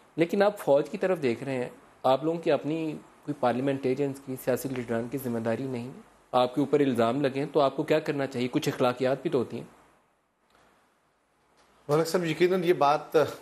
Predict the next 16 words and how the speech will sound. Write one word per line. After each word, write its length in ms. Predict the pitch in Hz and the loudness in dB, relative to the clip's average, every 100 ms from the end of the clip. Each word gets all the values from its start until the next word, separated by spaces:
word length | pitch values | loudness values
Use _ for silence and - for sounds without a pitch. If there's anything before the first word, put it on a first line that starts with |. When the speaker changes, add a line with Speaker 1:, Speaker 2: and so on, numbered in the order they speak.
| - | 0
Speaker 2:
पार्लियामान 420 | 139 139 139 139 | 2 2 2 0
से 160 | 139 135 | 0 -6
उठनी 180 | - 135 | -8 -2
चाहिए 320 | 135 139 135 | 0 2 0
थी, 200 | 135 139 - _ - | -2 -14 -18 _ -12
ये 60 | 110 | -8
सियासी 400 | 110 127 117 131 | -2 0 0 0
हलकों 300 | 110 110 123 | 0 0 -4
से, 200 | 117 123 | -2 -2
सियासी 320 | 123 110 - | 0 -2 0
हुकूमत 400 | 117 113 113 117 | 0 0 -2 -2
से, 180 | - 110 - - 123 | -4 -8 -10 -12 -4
इनसे 160 | 139 | 2
उठनी 220 | 143 131 | 2 0
चाहिए 280 | 117 110 110 | -2 0 -2
थी। 180 | 107 | -4